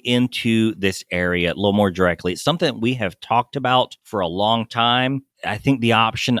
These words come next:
of, now that we've got this fractional quality management program worked out and how that goes on a monthly support, really, really excited to see what we can do.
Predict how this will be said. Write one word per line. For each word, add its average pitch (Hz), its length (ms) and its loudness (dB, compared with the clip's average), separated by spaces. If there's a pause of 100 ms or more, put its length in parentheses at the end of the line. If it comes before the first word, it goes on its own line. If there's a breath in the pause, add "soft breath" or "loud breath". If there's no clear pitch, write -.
of, 90 400 0
now 113 140 0
that 139 80 -4
we've 120 160 -2
got 107 140 0
this 110 140 -6
fractional 113 440 -2
quality 104 260 2
management 95 480 0
program 87 640 0
worked 90 360 0
out 92 200 2
and 73 120 -12
how 104 260 0
that 107 160 -2
goes 98 240 0
on 90 120 -2
a 85 60 -2
monthly 92 300 -4
support, 87 460 -6
really, 139 560 2
really 123 260 0
excited 110 600 -2
to 92 100 -8
see 107 480 0
what 98 440 0
we 98 160 0
can 85 280 -4
do. 87 360 2